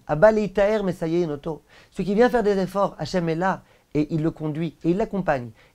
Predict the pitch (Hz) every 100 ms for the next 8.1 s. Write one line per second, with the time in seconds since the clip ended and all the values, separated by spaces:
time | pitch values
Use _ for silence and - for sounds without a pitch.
0 | - 151 135 143 135 131 - - 120 110
1 | 113 123 - _ _ _ _ _ _ _
2 | _ _ _ _ - _ _ 123 123 117
3 | 156 135 - 127 113 127 117 - _ _
4 | _ _ - _ - 233 240 220 233 247
5 | 185 190 175 180 185 170 151 160 165 147
6 | 156 147 143 147 131 139 170 - 185 180
7 | 151 151 170 - 185 220 - 156 147 151
8 | 135